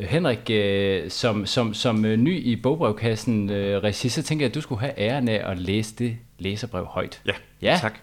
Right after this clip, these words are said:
Speaker 1: selvfølgelig.
Speaker 2: Vi har fået et brev fra Anton, og han skriver: "Kære bogfolk, har brug for råd til en eller flere bøger. For nogle år siden tog jeg til Bosnien, og især Sarajevo. Inden jeg tog derned, læste jeg Cellisten fra Sarajevo. Fantastisk bog,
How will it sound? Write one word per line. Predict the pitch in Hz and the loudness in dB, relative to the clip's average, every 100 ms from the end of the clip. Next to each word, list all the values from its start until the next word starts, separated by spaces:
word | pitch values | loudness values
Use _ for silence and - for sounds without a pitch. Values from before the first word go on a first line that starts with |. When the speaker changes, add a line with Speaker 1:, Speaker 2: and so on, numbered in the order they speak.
| - - - - | -20 -20 -20 -18
Speaker 1:
selvfølgelig. | 82 90 110 - | -14 -12 -10 0
Speaker 2:
Vi | 135 | 2
har | |
fået | - 147 160 | 4 2 2
et | 135 | 0
brev | - 143 135 | 0 0 0
fra | 135 123 | 0 0
Anton, | 135 147 127 - - | 0 -2 -4 -10 -8
og | - | -2
han | 107 | -2
skriver: | - 131 117 - - - | 0 -2 -2 -6 -18 -16
"Kære | - 123 131 | -2 -2 0
bogfolk, | 117 120 110 107 - - - | -2 -2 -2 -4 -10 -20 -8
har | 101 | -6
brug | - 143 | -4 -4
for | - | -2
råd | 101 120 107 | -2 -2 -4
til | - 117 123 | -6 -4 -4
en | 95 | -4
eller | 98 90 | -6 -8
flere | - 92 95 107 | -6 -4 -4 -4
bøger. | 95 85 - - - - - - | -6 -10 -12 -20 -20 -20 -20 -8
For | 117 | -2
nogle | 120 120 | 0 0
år | 139 | -2
siden | 131 123 120 | -4 -4 -4
tog | 127 113 | -4 -6
jeg | 104 | -6
til | |
Bosnien, | - 110 123 120 101 - - | -2 -2 -2 -6 -8 -10 -8
og | 101 | -4
især | - - | -4 -4
Sarajevo. | - 98 98 117 147 147 - - - - _ - - | -4 -6 -4 -4 -6 -8 -16 -20 -20 -20 _ -20 -6
Inden | 131 | -2
jeg | 147 | -2
tog | 139 110 | -2 0
derned, | 110 120 90 | 0 -2 -4
læste | 110 117 110 | -6 -4 -6
jeg | |
Cellisten | - 107 107 - 101 | -6 -6 -6 -8 -10
fra | - 90 | -8 -8
Sarajevo. | - 90 85 90 - - - | -6 -6 -4 -4 -6 -8 -8
Fantastisk | - 104 - 113 - - - | -6 -4 -2 -4 -6 -10 -10
bog, | 85 | -12